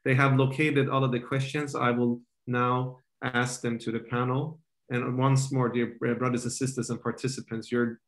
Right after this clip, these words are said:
you're, mashallah, so knowledgeable in the, in the participants, and you want to, you know, do khidmah and do good and to serve. So a round of applause to all of you who joined us today. It's amazing. And we have a lot of excellent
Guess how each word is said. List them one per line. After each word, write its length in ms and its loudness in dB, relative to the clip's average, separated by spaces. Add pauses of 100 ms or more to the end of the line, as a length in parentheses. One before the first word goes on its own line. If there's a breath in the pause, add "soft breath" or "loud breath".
(120)
you're, 400 -4
mashallah, 540 0
so 420 0 (480 soft breath)
knowledgeable 720 2
in 240 -2
the, 220 -2
in 100 -2
the 320 -2
participants, 640 -4
and 140 -4
you 100 0
want 220 -2
to, 260 0
you 160 -4
know, 160 -6
do 140 -4
khidmah 500 0
and 140 -4
do 100 0
good 280 0
and 120 -6
to 100 -6
serve. 380 -2
So 140 -2
a 40 2
round 240 4
of 60 2
applause 360 -4
to 60 -10
all 160 -2
of 120 0
you 80 0
who 100 -10
joined 300 -6
us 100 -14
today. 300 -8 (360)
It's 200 -8
amazing. 560 2
And 100 -4
we 80 0
have 160 4
a 60 4
lot 240 4
of 180 0 (140)
excellent 640 -2